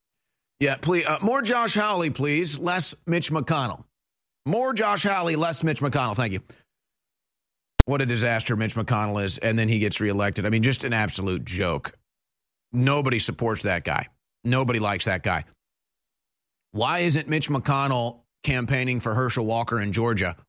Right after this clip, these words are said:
Why? Because Mitch McConnell is a negative. Republicans in Georgia see Mitch McConnell, they, they start gagging. So Mitch McConnell is so pathetic, he can't even campaign for Herschel Walker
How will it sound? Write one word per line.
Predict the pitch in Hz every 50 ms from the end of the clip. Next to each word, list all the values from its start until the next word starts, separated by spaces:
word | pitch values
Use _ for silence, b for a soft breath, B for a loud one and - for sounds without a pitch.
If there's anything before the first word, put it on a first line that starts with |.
| -
Why? | - 104 107 107 110 123 143 160 147 B B B _ -
Because | - 147 185 165 117
Mitch | 135 180 208 -
McConnell | 185 190 - 180 190 196 208 190 175 160
is | 127 147
a |
negative. | 143 147 170 208 220 208 190 127 87 - - - _ _ _ _ _ _ _ _ _ _ _ _ - - _ _ _ _ _ _ _ _ -
Republicans | 131 147 165 202 208 214 - 202 190 165
in | 180 180
Georgia | 147 147 180 208 208 175 165
see | 151 - 185 180
Mitch | 175 196 190 -
McConnell, | 165 156 - 180 185 202 196 175 160 143 127 B B _ _ _ _ -
they, | 170 170 175 175
they | 170 170 170
start | 147 - 190 180 160 135
gagging. | 139 170 196 202 208 185 151 113 80 - - - _ _ _ _ _ _ _ _ _ _ _ _ _ _ _ _ _ _ -
So | - 170
Mitch | 175 233 269 -
McConnell | 294 285 202 262 262 262 233 208 202
is | 151
so | - 226 233
pathetic, | 226 190 143 220 214 185 156
he | - 180
can't | 143 - 214 214 202
even | 185 180 147
campaign | - 196 190 170 147 156 180 185 185 160
for | 160 151
Herschel | 151 165 170 - - 147
Walker | 131 139 156 156 156 - 127 117 107